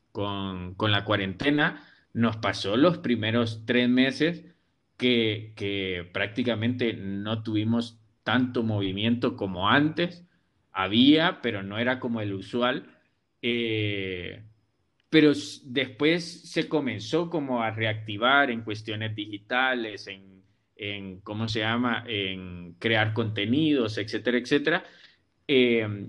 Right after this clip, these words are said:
y ahí vuelve a, a como reafirmarse la, la, la cadena de ingresos, ¿me entendés?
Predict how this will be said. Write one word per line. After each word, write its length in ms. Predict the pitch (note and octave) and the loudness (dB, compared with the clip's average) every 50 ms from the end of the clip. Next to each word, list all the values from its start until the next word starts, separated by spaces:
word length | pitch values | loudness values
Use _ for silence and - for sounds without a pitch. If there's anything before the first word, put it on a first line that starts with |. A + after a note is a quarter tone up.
| - - - - | -14 -16 -2 4
y 160 | D3 D3 C#3 | 6 8 8
ahí 520 | B2+ B2 B2+ C#3+ F#3 G3+ G3 - - - - | 8 8 8 6 6 4 2 -4 -10 -14 -12
vuelve 420 | G#2+ A#2 B2 C#3+ D3+ D#3 D3+ D#3+ | -10 -2 2 4 4 6 6 6
a, 240 | D3+ C#3 A#2+ A#2 - - | 4 4 2 0 -4 -6
a 180 | A2+ A2 A2 A2 | -8 -8 -8 -8
como 280 | A#2+ G#2+ G#2+ G#2 G2 | -8 -8 -8 -8 -8
reafirmarse 760 | F#2 - A#2 A2+ A2 - A#2 A2 G2+ G#2+ A#2+ B2+ B2 - D3+ | -6 -4 -4 -4 -4 -4 -8 -8 -6 -6 -6 -6 -4 -4 -4
la, 260 | C3 B2+ A2 G#2 G2+ G#2+ | -2 -2 -2 -4 -4 -6
la, 500 | G#2+ G#2 G2 F#2+ F#2 F#2 F2+ F2+ F#2 - _ _ _ | -10 -10 -8 -6 -6 -8 -8 -10 -12 -16 _ _ _
la 220 | - G2+ G2+ G2+ G#2+ | -8 -6 -6 -6 -2
cadena 580 | A#2+ A2 G2+ G#2+ A#2+ C3 C3+ C3+ C3+ C#3+ C#3+ | -2 -2 0 2 0 0 0 0 -2 -2 -2
de 200 | A#2 A2+ G#2+ G#2+ | -4 -6 -6 -6
ingresos, 600 | G#2 G2 G2+ G#2 C3 D3+ D3 C3+ - G#2+ F#2 G2+ F#2+ | -6 -6 -4 0 2 2 2 0 -2 -8 -10 -10 -10
¿me 80 | F#2 | -12
entendés? 480 | F#2 F2 F2+ F2 F2+ F#2 G#2+ B2+ A#2+ | -12 -10 -12 -12 -8 -4 -4 -4 -4